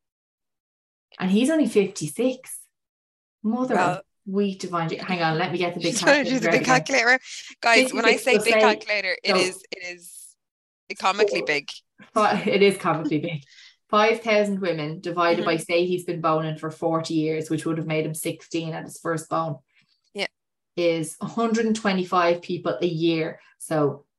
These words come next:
Speaker 1: three hundred sixty-five divided by one two five is two people, three, three people a day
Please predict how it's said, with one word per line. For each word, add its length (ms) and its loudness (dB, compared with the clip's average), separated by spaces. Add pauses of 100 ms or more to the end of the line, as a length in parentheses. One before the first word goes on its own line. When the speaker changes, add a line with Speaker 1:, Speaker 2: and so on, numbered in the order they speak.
Speaker 1:
three 200 -2
hundred 300 0
sixty-five 960 -2 (260)
divided 360 -2
by 120 0
one 240 2
two 240 -2
five 540 -2
is 380 -4 (340)
two 400 4
people, 580 2
three, 320 0
three 300 4
people 320 6
a 80 4
day 400 2